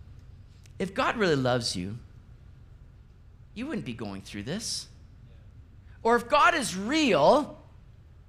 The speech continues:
he would cause this to be avoided in your life. Satan wants us to doubt the existence of God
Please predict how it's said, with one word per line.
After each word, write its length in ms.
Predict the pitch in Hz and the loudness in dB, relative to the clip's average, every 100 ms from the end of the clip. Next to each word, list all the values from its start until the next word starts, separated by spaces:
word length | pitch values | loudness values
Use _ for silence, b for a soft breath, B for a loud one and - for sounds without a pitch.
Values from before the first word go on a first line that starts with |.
| - - | -20 -20
he 220 | - 220 269 | -8 -2 2
would 280 | 233 156 | 0 0
cause 420 | - 214 202 180 - | -2 2 2 0 0
this 340 | 202 208 - | 2 2 0
to 160 | - 165 | -4 -2
be 300 | 170 170 - - | -2 -2 -6 -6
avoided 440 | 147 143 160 180 160 | -4 -2 2 2 2
in 40 | |
your 100 | 143 | 0
life. 340 | 147 170 - - | 0 -2 -2 -10
Satan 440 | - 233 269 226 | 2 4 4 2
wants 280 | 202 214 214 | 2 2 2
us 140 | 196 | 0
to 220 | - 180 147 | 0 -2 -2
doubt 680 | 127 - 165 190 214 - 139 | -4 4 6 6 4 -4 0
the 260 | 147 143 | 0 0
existence 600 | 131 110 156 170 190 185 | -6 -4 -2 -2 -2 -2
of 100 | 185 | -2
God 320 | 180 180 190 | 2 4 2